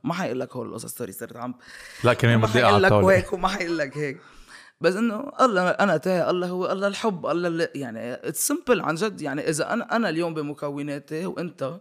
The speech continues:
Speaker 1: أنت بتتقبلني، عندك حب أكتر منه، ما بتصير بالمعادلة، بالمات، ما بتصير. فشو بنعمل بهالحالة؟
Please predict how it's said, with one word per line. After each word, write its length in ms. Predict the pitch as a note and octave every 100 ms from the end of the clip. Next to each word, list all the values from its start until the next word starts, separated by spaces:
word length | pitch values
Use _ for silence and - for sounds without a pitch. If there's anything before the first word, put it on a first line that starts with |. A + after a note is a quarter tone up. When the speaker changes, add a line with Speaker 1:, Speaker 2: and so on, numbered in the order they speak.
| -
Speaker 1:
أنت 160 | D3
بتتقبلني، 520 | C#3 C3 - B2 C#3+
عندك 260 | C#3+ E3 -
حب 180 | - C#3+
أكتر 280 | C#3 - B2+
منه، 300 | B2 C3+ E3 _ _ -
ما 80 |
بتصير 420 | A#3 A#3+ - B3 E3+
بالمعادلة، 680 | D#3 D#3 C#3 F#3+ D#3+ C3+
بالمات، 480 | C3+ C#3 D#3 D#3+ - - _ _ _ _
ما 80 | B3
بتصير. 340 | B3+ - - E3
فشو 260 | E3+ G#3+
بنعمل 300 | C4+ A3+ G3+
بهالحالة؟ 560 | D#3+ D#3 - E3+ E3